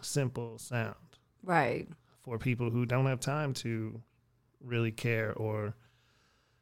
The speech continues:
Speaker 1: pay that much attention. They just wanna hear something they recognize in their ears. And <clears throat>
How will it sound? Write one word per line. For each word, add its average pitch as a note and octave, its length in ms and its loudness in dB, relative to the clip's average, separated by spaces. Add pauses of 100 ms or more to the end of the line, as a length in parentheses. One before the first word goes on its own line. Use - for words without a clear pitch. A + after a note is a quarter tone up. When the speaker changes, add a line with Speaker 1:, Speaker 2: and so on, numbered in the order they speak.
(120)
Speaker 1:
pay C3 160 4
that A2+ 180 4
much A2 160 0
attention. A2+ 360 4
They G#2+ 120 -2
just A2 120 -2
wanna A2+ 160 2
hear A#2 160 6
something A#2 400 4
they G#2+ 120 2
recognize G#2+ 580 0
in A2+ 80 0
their A2 180 0
ears. G#2 400 0
And G#2+ 300 -2 (1300)
<clears throat> - 60 2